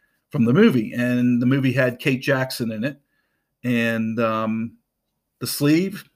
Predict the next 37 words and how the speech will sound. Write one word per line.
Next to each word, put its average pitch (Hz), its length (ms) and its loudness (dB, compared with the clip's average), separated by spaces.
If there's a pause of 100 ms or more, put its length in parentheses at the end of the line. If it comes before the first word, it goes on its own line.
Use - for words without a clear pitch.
(260)
kinda 247 200 0
hard 143 220 2
to 120 40 -4
find. 120 360 -2
I'd 131 120 -2
say 123 200 -4
three 123 200 -4
to 117 60 -4
four 123 220 -4
dollars 117 640 -2
if 127 140 -10
it's 123 120 -8
in 117 80 -2
good 110 160 -4
shape. 113 320 -4 (340)
It's 131 160 -4
a 147 60 2
dark 170 280 2
colored 127 280 2
sleeve, 113 360 -4
so 123 140 -2
making 135 360 0
this 131 180 0
even 123 160 0
harder 131 480 0
to 123 120 -6
find 131 280 0
it 117 60 -4
without 123 300 -2
ringwear, 127 540 0
because 120 640 -4 (300)
the 123 80 -6
darker 135 340 2
sleeves 120 460 0
easily 117 420 -2
had 113 160 0
ringwear. 113 480 0